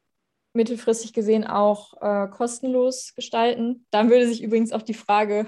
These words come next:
nach dem Chip erübrigen, um das nochmal aufzugreifen. Ähm, und, ähm, im Zuge dessen, ähm, ist es eben so, dass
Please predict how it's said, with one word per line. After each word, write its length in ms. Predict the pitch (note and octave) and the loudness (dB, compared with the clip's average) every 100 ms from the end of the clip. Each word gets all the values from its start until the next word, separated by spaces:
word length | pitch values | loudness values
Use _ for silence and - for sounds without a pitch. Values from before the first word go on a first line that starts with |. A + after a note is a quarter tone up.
| - - - _ | -8 -20 -20 _
nach 180 | A3 A3 | -4 -2
dem 180 | A3+ G3+ | -2 0
Chip 300 | C4 C4 - | -2 -2 -4
erübrigen, 580 | - A3 B3+ C#4+ C#4 A#3 | -2 0 0 0 0 -2
um 120 | A3+ | -4
das 200 | G#3 A3 | -6 -10
nochmal 280 | G#3 A3 G3 | -14 -8 -6
aufzugreifen. 800 | G#3 G#3 - G3+ G3 G#3 A3+ A3 - - - - B3 - | -6 -8 -10 -2 -2 -2 -6 -12 -20 -20 -20 -20 -18 -2
Ähm, 540 | A3 G#3+ G#3+ A3 A3 _ _ _ _ _ _ _ | 2 4 2 0 -4 _ _ _ _ _ _ _
und, 720 | - A3+ A3 A3 A3+ A3 - - | 0 0 2 0 -2 -6 -14 -4
ähm, 440 | G#3+ G#3+ G#3 G3+ | -4 -2 -4 -8
im 160 | G#3 A3 | -6 -6
Zuge 320 | A3 B3 G#3+ | -4 -2 0
dessen, 640 | G#3 A3+ A3+ A3+ A3+ A#3+ _ _ _ _ _ | 2 0 2 0 0 -4 _ _ _ _ _
ähm, 580 | G#3+ G#3+ G#3+ G#3+ G#3+ A3 _ _ - | -2 -2 -2 -2 -4 -8 _ _ -10
ist 160 | A3 | -8
es 120 | A3+ | -6
eben 260 | G#3+ A3+ A3+ | -2 0 0
so, 220 | G#3+ G#3+ | -2 -4
dass 640 | G3+ G#3 G#3 - - - | -2 -4 -4 -14 -18 -20